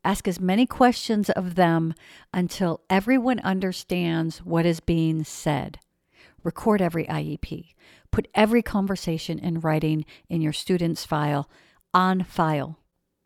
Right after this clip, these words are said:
Be diligent in your records. Hold them responsible for their words and actions. Violations of an I E P are violations to a legal binding document. So when they violate,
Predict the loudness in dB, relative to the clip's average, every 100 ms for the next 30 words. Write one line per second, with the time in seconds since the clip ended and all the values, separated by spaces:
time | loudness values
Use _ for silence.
0 | _ -2 -2 4 4 4 4 0 0 -6
1 | _ _ 0 0 2 -2 -2 -6 -6 -14
2 | _ _ _ _ 4 4 6 2 2 -2
3 | -2 0 0 -2 -2 -2 -4 -6 -4 2
4 | 2 4 2 2 2 0 0 -2 -4 -4
5 | -6 -12 _ _ _ _ _ _ _ _
6 | _ _ _ 0 4 8 8 6 4 2
7 | 0 0 -2 -6 -6 -4 0 0 0 -4
8 | -2 -2 -2 -6 -8 0 0 4 4 4
9 | 4 2 0 -2 -2 -2 -4 -2 0 0
10 | 4 4 4 2 4 2 0 2 2 2
11 | -2 -2 -4 -2 0 2 4 2 4 4
12 | 6 6 4 2